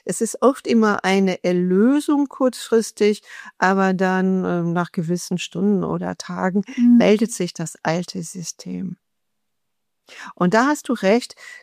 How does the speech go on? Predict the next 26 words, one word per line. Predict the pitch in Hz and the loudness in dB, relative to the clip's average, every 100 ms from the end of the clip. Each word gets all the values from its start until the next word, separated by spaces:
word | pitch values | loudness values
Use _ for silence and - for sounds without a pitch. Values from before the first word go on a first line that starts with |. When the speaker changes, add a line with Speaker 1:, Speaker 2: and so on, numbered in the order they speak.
| - | -4
Speaker 1:
der | 180 | 2
Mensch, | 190 247 330 - - _ | 4 6 4 -2 -10 _
gerade | - 226 262 220 | -2 2 4 2
wir | 175 226 214 | 2 4 4
hier | 180 175 170 180 | 2 -4 -2 -2
im | 175 | -2
deutschsprachigen | 185 208 - - 180 170 185 190 185 | -2 -2 -4 -2 -2 -2 -8 -6 -6
Raum, | 180 165 175 196 226 - - | -8 -8 -4 -4 -6 -12 -20
haben | - 170 170 | -8 -2 -2
sehr | 151 175 180 196 | -2 -2 0 -2
viel | - - 175 180 185 _ _ _ _ | -6 -8 -6 -4 -8 _ _ _ _
Schuld- | - - 196 214 269 381 427 - | -10 -4 0 2 2 -2 -4 -12
und | 220 233 | -12 -8
Schamgefühl. | - - 190 190 165 165 - - 170 165 175 - _ _ _ | -8 -2 0 0 -2 -8 -14 -12 -10 -8 -10 -12 _ _ _
Also | - 180 - | -12 -12 -10
das | - - | -12 -6
Speaker 2:
Mhm. | 233 | -2
Speaker 1:
gehört | 165 185 226 226 | 2 4 4 2
sich | - 262 - | -4 -4 0
nicht | 247 247 247 - _ - _ | 2 2 -2 -10 _ -20 _
und | - 175 - | -4 -4 -2
du | |
musst | 175 180 208 - | 0 0 -2 -2
deinen | 175 175 170 - | 0 0 0 -2
Eltern | 175 196 208 190 180 | -2 0 -2 -4 -6
immer, | - 214 214 202 190 190 | -2 0 2 2 2 0